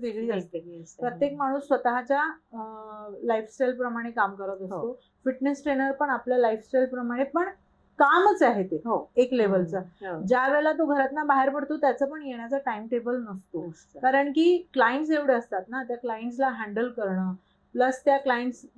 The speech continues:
Speaker 1: क्लायंट्स नंतर कंटिन्यू क्लायंट्स
Speaker 2: हो.
Speaker 1: असतात. So
Speaker 2: हम्म.
Speaker 1: या सगळ्या गोष्टी आणि, अ, मुळात स्त्री म्हणजे
Speaker 2: हम्म.
Speaker 1: घरातलं पण बघायचंय, परत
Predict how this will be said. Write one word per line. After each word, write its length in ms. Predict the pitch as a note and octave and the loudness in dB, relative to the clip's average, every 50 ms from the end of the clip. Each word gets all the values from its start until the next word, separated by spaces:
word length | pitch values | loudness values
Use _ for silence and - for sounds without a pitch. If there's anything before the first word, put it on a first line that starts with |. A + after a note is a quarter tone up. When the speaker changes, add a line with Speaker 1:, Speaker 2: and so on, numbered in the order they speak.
| A3+ - | -2 2
Speaker 1:
क्लायंट्स 380 | C4 A#3+ A#3+ B3+ C4 B3+ - | 4 4 4 4 0 -2 0
नंतर 320 | C#4 C4+ B3+ B3 C#4 C#4 C#4 | 0 0 2 2 2 2 4
कंटिन्यू 500 | C#4 C4+ B3 A3+ C4 C4 C4 C#4 D4 C4+ | 2 0 0 0 -4 -6 -6 -6 -6 -4
क्लायंट्स 280 | C4 B3 A3 G#3+ G#3+ | -2 -2 0 0 0
Speaker 2:
हो. 140 | G3+ F#3+ F3+ | 0 0 -2
Speaker 1:
असतात. 160 | E3 E3 D#3+ D#3+ - _ _ _ _ _ - - | -2 -4 -8 -12 -16 _ _ _ _ _ -20 -6
So 60 | - C#4+ | -2 0
Speaker 2:
हम्म. 120 | C#4+ C#4 | 4 6
Speaker 1:
या 200 | C4 A#3 C4 C#4 | 6 6 6 4
सगळ्या 240 | C#4 D4+ D4 D4+ D4 | 4 0 0 -2 -2
गोष्टी 380 | C4+ C#4 C#4 C4+ C#4 A#3+ G#3 | 0 0 0 0 0 -2 -2
आणि, 500 | G3 G3 G#3+ A#3 C4 C#4 D4+ D4+ D4+ C#4 - | 0 0 0 0 0 -2 -4 -4 -6 -6 -4
अ, 280 | A#3+ A#3 A3 A3 G#3+ G#3+ | -2 0 0 0 -2 -4
मुळात 720 | A3 A3 A#3 A#3+ B3+ C4 C#4+ C#4+ - - - - _ - | -4 -2 0 2 2 2 2 0 -4 -10 -20 -20 _ -20
स्त्री 540 | - - - _ E4 D4+ C4+ F#3+ F#3 - _ _ _ _ _ _ | -20 -20 0 _ 6 6 6 4 0 -6 _ _ _ _ _ _
म्हणजे 200 | G#3+ G#3 A3 B3+ | -2 4 4 6
Speaker 2:
हम्म. 120 | B3+ A#3 C4+ | 6 8 6
Speaker 1:
घरातलं 320 | A3+ A3+ - C4+ C#4 C4+ | 6 6 6 4 4 4
पण 180 | C#4 D4 D4 C#4+ | 4 2 2 4
बघायचंय, 540 | C#4 B3+ B3+ B3 B3 B3 - C#4+ C#4 C#4+ D4+ D#4 D#4 _ _ _ _ _ _ _ _ _ _ - | 4 4 4 4 2 2 2 2 2 2 0 -6 -12 _ _ _ _ _ _ _ _ _ _ 0
परत 240 | A#3 A#3 B3 C4 | 2 4 4 4